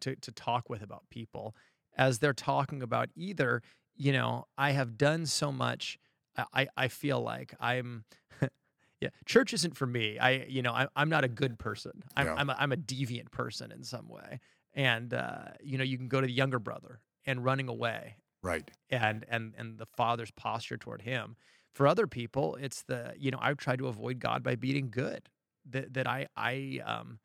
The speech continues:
Speaker 1: have taken my own m-, m-, morality very seriously. I'm, I'm socially conscious. I'm all of these things, um,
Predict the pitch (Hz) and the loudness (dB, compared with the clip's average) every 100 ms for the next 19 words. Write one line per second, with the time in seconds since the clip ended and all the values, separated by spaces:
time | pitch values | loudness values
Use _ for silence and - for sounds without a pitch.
0 | _ _ _ 123 104 - 143 143 123 117 | _ _ _ -4 -2 2 2 2 2 2
1 | 123 127 131 - 123 127 131 120 120 - | 2 -2 -6 -10 -10 -10 -10 -8 -8 -8
2 | 143 120 120 160 104 123 127 131 117 117 | -8 -2 -2 0 2 2 0 -2 -4 -4
3 | 117 - 151 160 151 - 143 143 117 104 | -6 -4 0 0 0 -2 -2 -2 -4 -8
4 | 117 _ _ _ - - - - _ - | -14 _ _ _ -14 -14 -14 -20 _ -10
5 | - 139 127 135 123 - 156 160 160 139 | 0 2 2 -2 -4 0 2 2 0 -2
6 | - 117 113 110 107 110 127 - 135 127 | -2 -6 -8 -8 -10 -12 -10 -4 -2 -2
7 | 120 - - _ _ 101 - - | -8 -14 -20 _ _ -10 -10 -12